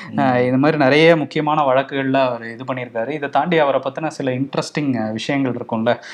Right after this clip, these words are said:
Speaker 1: ம்.
Speaker 2: அது என்னன்னா, அவரோட மகன்கள், அஹ், சிந்தன், அபினவ் ரெண்டு பேருமே வந்து வழக்கறிஞர்கள். ஒருத்தர் வந்து மு-, மும்பைல வழக்கறிஞரா பிராக்டிஸ் பண்றாரு, இன்னொருத்தர் லண்டன்ல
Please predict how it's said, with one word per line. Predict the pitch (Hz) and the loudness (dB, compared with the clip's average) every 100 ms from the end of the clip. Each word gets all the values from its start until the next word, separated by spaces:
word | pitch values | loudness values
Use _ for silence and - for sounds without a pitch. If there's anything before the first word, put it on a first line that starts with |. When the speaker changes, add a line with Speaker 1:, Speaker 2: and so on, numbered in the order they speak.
| - | -12
Speaker 1:
ம். | 110 | -2
Speaker 2:
அது | 117 143 | 2 2
என்னன்னா, | 156 165 160 | 4 6 6
அவரோட | 135 120 | 6 4
மகன்கள், | 120 123 175 165 139 - | 2 0 0 0 -2 -4
அஹ், | 127 117 - | -2 -2 -2
சிந்தன், | 160 156 165 160 | -4 0 0 0
அபினவ் | 117 131 131 120 - | 0 0 0 -2 -6
ரெண்டு | 120 147 156 | -6 -2 0
பேருமே | 156 147 156 | 0 0 -2
வந்து | 151 147 | -2 0
வழக்கறிஞர்கள். | 131 135 135 131 127 120 156 185 135 | 2 2 0 -4 -6 -6 -4 -2 -2
ஒருத்தர் | 135 180 180 160 | -2 0 0 0
வந்து | 143 151 160 143 131 | -2 0 0 0 -2
மு-, | 131 123 120 - - - | -4 -8 -12 -18 -12 -4
மும்பைல | 160 156 165 147 | 0 2 4 4
வழக்கறிஞரா | 131 135 135 131 135 131 | 2 2 -2 -2 2 0
பிராக்டிஸ் | 127 123 - 135 123 | 0 -4 -4 -8 -4
பண்றாரு, | 113 120 | -2 0
இன்னொருத்தர் | 156 143 139 135 139 135 | -2 -2 -4 -2 -4 -2
லண்டன்ல | 120 117 143 151 135 | -2 0 0 0 -2